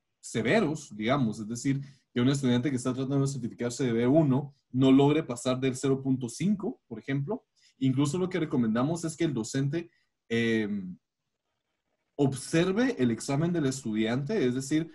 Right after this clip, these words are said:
el estudiante comparte la pantalla, el docente está en una sesión de Zoom, así como estamos nosotros, y, eh, el, el, el estudiante va haciendo el examen y el docente va tomando notas, ¿ok?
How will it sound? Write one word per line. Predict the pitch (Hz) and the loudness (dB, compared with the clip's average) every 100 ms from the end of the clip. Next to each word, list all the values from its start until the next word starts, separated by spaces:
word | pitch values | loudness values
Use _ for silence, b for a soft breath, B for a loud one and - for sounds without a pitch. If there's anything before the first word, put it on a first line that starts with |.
| B - | B -8
el | 127 | -2
estudiante | 123 120 123 160 | -2 0 0 0
comparte | 147 110 123 - 185 | 0 0 2 0 0
la | 180 | -2
pantalla, | 160 139 170 190 190 190 | -2 -2 2 2 2 0
el | 143 113 | -2 -6
docente | 110 135 139 | -4 -4 -2
está | 151 - 151 151 | -4 0 0 0
en | 107 117 | 0 -2
una | 156 | -2
sesión | 151 147 151 | -4 -4 -4
de | |
Zoom, | 151 175 | -4 -4
así | 147 143 | -4 -6
como | 147 | -6
estamos | 139 139 139 | -6 -2 0
nosotros, | 120 165 170 294 - _ _ _ _ _ _ - | 0 -2 -8 -10 -16 _ _ _ _ _ _ 2
y, | 160 185 214 - | 4 4 2 0
eh, | 131 123 120 | 0 2 2
el, | 127 | 0
el, | 123 117 113 | 0 -2 0
el | 117 113 107 107 | 2 2 0 0
estudiante | 123 123 120 127 151 | -2 0 0 2 2
va | 151 | 2
haciendo | 156 175 | 2 -2
el | 185 | -2
examen | 139 160 185 | -2 -2 -2
y | |
el | 180 | -2
docente | 113 127 123 | -2 -4 -4
va | 135 131 | -4 -2
tomando | 131 123 120 | 0 0 0
notas, | 123 127 - - - _ _ _ _ _ _ _ _ | 0 -2 -6 -20 -20 _ _ _ _ _ _ _ _
¿ok? | - | -8